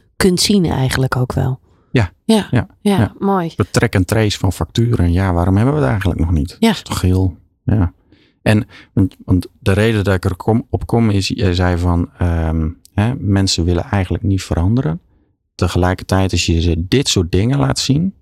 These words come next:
Speaker 2: dan zeggen mensen, "Ja, als dat mijn voordeel is, dan wil ik wel veranderen."
Speaker 1: Dan willen ze het wel.
Speaker 2: Precies.
Speaker 1: Ja,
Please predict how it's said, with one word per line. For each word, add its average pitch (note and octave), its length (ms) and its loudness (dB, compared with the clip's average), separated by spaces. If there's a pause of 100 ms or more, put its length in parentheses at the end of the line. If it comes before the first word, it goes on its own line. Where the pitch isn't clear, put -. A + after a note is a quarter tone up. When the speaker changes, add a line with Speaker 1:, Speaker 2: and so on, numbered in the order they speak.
(120)
Speaker 2:
dan F2 180 0
zeggen F#2 240 0
mensen, F#2 300 0
"Ja, - 340 -2 (760)
als - 240 -8
dat G#2 160 0
mijn G2 180 2
voordeel D#2 460 0
is, F2 160 0
dan F2 160 0
wil E2 140 0
ik F#2 80 0
wel F2+ 140 0
veranderen." A2 540 0 (120)
Speaker 1:
Dan F3+ 140 0
willen E3 220 2
ze F3+ 100 -6
het - 80 -6
wel. C3 180 -2
Speaker 2:
Precies. - 500 -4
Speaker 1:
Ja, E3+ 220 0